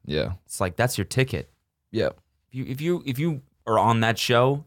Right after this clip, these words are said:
Speaker 2: that's probably the biggest opportunity you're gonna have.
Speaker 1: For a minute, yeah.
Speaker 2: Yeah.
Speaker 1: Mm-hmm. I mean, it's a huge one.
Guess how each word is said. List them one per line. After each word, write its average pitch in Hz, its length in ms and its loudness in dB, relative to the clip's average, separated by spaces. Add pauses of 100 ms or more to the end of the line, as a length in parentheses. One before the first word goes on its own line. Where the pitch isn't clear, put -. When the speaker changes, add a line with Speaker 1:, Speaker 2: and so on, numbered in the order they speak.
Speaker 2:
that's 104 140 -10
probably 117 340 2
the 92 80 0
biggest 87 300 -2
opportunity 73 680 -4 (680)
you're 90 120 -6
gonna 76 180 -4
have. 69 480 -8
Speaker 1:
For 104 200 2
a 87 40 6
minute, 101 360 6
yeah. 95 280 4
Speaker 2:
Yeah. 73 220 -4 (300)
Speaker 1:
Mm-hmm. 110 240 6 (520)
I 113 80 4
mean, 120 100 6
it's 107 100 2
a 104 60 6
huge 107 300 6
one. 92 240 4